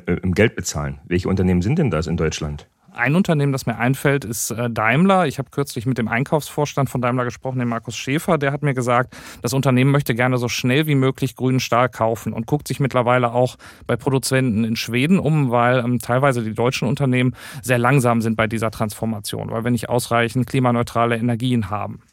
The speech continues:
Speaker 1: Ja, da haben Sie jetzt ein globales Unternehmen genannt, was natürlich mit Mittelstand und Handwerk wenig zu tun hat. Gehen wir doch mal auf die regionalen Unternehmen ein. Zum Beispiel die Gießereien, die natürlich sehr in-,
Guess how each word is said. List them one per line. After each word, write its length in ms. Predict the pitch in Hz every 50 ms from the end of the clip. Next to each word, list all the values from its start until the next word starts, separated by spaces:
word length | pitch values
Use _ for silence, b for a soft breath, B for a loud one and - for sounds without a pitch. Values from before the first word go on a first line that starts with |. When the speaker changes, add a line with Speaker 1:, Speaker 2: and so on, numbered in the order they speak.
| _ _ _ _ _ _ _ _ B B B B B B
Speaker 1:
Ja, 140 | B 131 113
da 80 | 95
haben 140 | 92 101 104
Sie 60 | 107
jetzt 140 | 104 101 -
ein 80 | 101 95
globales 480 | 90 92 82 76 85 101 123 135 107
Unternehmen 420 | - - 85 90 87 90 92 98 104
genannt, 300 | 98 92 92 98 110 -
was 100 | 92 -
natürlich 260 | 117 87 - 101 95
mit 120 | 90 80
Mittelstand 480 | 90 95 - 120 107 - - 98 98 -
und 180 | - 90 85 87
Handwerk 340 | 87 95 95 107 101 92
wenig 220 | 90 87 87 87 -
zu 120 | - -
tun 240 | - - 156 165 113
hat. 200 | 80 71 - - - B B B B B B
Gehen 140 | B 98 101
wir 60 | 104
doch 120 | 101 110 104
mal 100 | 95 -
auf 160 | - - -
die 80 | -
regionalen 480 | 87 87 85 92 87 87 95 120 139 123
Unternehmen 560 | 82 90 87 87 80 76 78 76 76 73 71 - _ _
ein. 280 | - 67 65 64 64 64
Zum 120 | - 87
Beispiel 260 | 95 107 - - - 104 95
die 180 | 92 98 101 -
Gießereien, 640 | - 85 85 90 101 110 - 110 98 90 98 107 107
die 80 | 92 82
natürlich 340 | 87 - - 151 135 107
sehr 240 | - - 80 - -
in-, 80 | -